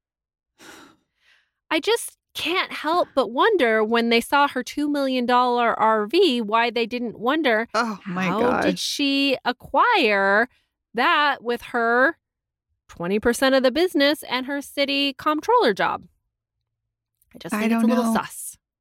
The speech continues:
Speaker 1: Okay, but they've never been tied to it, so, I mean, it's pure speculation.
Speaker 2: I
Speaker 1: None
Speaker 2: think it's
Speaker 1: of
Speaker 2: called the
Speaker 1: Rita's
Speaker 2: da-, don't ask, don't tell kind of thing.
Speaker 1: I guess, right? They've never been named as, you know,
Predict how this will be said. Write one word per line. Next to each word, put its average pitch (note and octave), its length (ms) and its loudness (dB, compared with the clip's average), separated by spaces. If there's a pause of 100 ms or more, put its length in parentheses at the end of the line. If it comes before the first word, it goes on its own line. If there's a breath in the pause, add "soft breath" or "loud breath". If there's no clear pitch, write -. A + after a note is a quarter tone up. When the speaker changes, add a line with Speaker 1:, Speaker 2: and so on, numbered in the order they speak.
(260)
Speaker 1:
Okay, G#3 240 -2
but A3+ 160 -4
they've G3+ 140 0
never A3+ 240 2
been C#4 160 0
tied A#3+ 300 -2
to A#3+ 160 -8
it, A3+ 200 -4
so, F#3 300 -10
I E3+ 80 -10
mean, F3 180 -12
it's - 240 -20 (180)
pure A3+ 220 -4
speculation. - 800 -8 (1900 soft breath)
Speaker 2:
I A#3+ 100 -4
Speaker 1:
None A#3 220 2
Speaker 2:
think C4+ 100 0
it's C#4+ 80 -4
Speaker 1:
of D4 40 -12
Speaker 2:
called A#3+ 180 0
the A#3+ 60 0
Speaker 1:
Rita's A#3 320 0
Speaker 2:
da-, - 240 -20
don't A3+ 280 0
ask, G#3 280 -2
don't G#3 240 -4
tell G3 300 0
kind G3+ 240 -2
of F#3+ 100 -4
thing. G#3+ 300 0 (320)
Speaker 1:
I A3 200 0
guess, E3 540 -10
right? F#3 640 -2 (140)
They've G#3 180 0
never G#3+ 300 -2
been A3+ 180 -2
named G3 460 0
as, E3 400 -4
you F#3 100 -8
know, D#3+ 320 -10